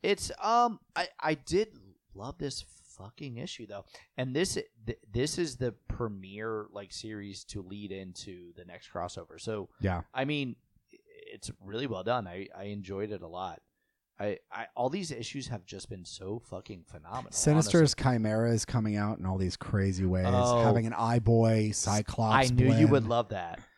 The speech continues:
Speaker 2: I, I, he's just nuts, and I think that all of his machinations are just really enjoyable.
Speaker 1: Did you like too many Proteuses?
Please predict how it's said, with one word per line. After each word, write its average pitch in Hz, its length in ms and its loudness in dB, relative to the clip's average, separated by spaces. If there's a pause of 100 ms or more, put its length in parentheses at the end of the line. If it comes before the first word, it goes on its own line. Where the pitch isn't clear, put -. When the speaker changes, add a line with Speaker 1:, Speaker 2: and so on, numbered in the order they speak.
(160)
Speaker 2:
I, 139 480 0
I, - 60 -4
he's 175 340 -2
just - 320 0 (220)
nuts, 117 680 -2 (520)
and 110 540 0
I 110 100 0
think 127 360 0 (100)
that 101 340 0
all 107 240 -2
of 107 80 2
his 98 120 0
machinations 92 680 -2
are 90 100 -6
just - 280 -4
really 92 280 -2
enjoyable. 80 460 -4 (680)
Speaker 1:
Did 123 140 -4
you 123 120 -2
like 117 260 -2
too 110 160 -4
many 101 200 -6
Proteuses? 95 840 -8